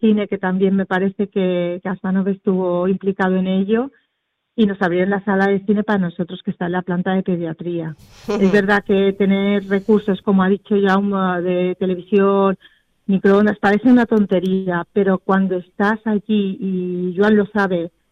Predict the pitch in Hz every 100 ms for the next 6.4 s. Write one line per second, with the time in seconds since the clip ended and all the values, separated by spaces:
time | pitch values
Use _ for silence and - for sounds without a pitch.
0 | _ _ _ 175 190 208 220 214 208 -
1 | - 175 190 202 214 208 202 202 202 _
2 | _ _ _ _ _ _ _ _ _ _
3 | _ _ - 220 214 - 226 220 247 220
4 | 220 220 208 190 240 226 254 247 233 226
5 | 226 220 220 226 214 202 202 202 180 -
6 | 196 190 190 190